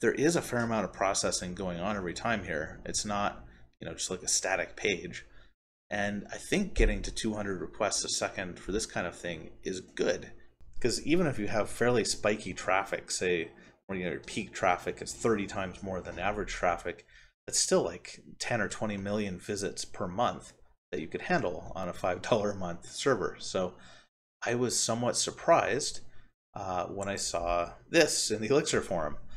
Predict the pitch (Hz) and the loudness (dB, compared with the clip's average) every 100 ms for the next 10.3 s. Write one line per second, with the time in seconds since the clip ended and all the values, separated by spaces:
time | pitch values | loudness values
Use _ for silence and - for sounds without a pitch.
0 | - - - 98 98 - 95 - 113 110 | -8 -4 -2 0 -2 -2 -6 0 0 0
1 | - - 107 95 87 104 - - 107 98 | -6 -6 -2 -2 0 -2 0 0 2 4
2 | 90 87 - - 95 92 90 85 87 90 | 4 2 0 -2 -2 0 -2 -2 -6 -8
3 | - - - 87 64 - - 104 - - | -14 -14 -8 -6 -4 -6 -4 -2 0 0
4 | 92 107 117 - - - 95 92 90 90 | 0 -2 -6 -10 -16 -12 -8 -4 -4 -4
5 | - - - _ _ _ - - - 104 | -8 -16 -20 _ _ _ -8 -6 -4 -2
6 | 107 110 117 143 - - 98 92 78 90 | -2 0 0 -2 -4 -4 0 0 2 0
7 | - 135 135 101 87 - - - - - | 0 0 0 2 0 0 -8 -14 -14 -20
8 | _ _ 95 87 95 98 98 - 104 104 | _ _ -6 -4 -4 -2 -2 -2 -2 -2
9 | - - 101 98 90 85 - - - 131 | -2 0 0 0 0 0 -2 -6 2 4
10 | 110 - | 4 0